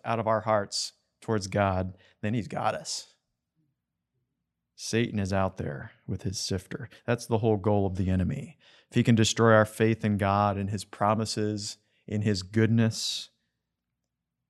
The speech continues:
in who, in our belief in who he is, then he's satisfied. But if we can hold on to that,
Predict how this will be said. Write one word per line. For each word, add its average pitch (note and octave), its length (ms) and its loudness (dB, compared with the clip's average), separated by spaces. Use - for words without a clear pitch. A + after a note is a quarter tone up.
in G2+ 140 0
who, A#2+ 220 2
in A2+ 120 -4
our A2 100 0
belief G#2+ 420 -2
in F#2+ 100 -6
who B2 200 -2
he A2 180 -4
is, G#2+ 760 -2
then G#2+ 140 0
he's A2 160 0
satisfied. - 680 -8
But G2 120 -4
if F#2 100 -10
we A#2+ 100 -2
can F#2+ 140 -8
hold G#2 220 -4
on A2+ 240 0
to - 120 -10
that, - 460 -16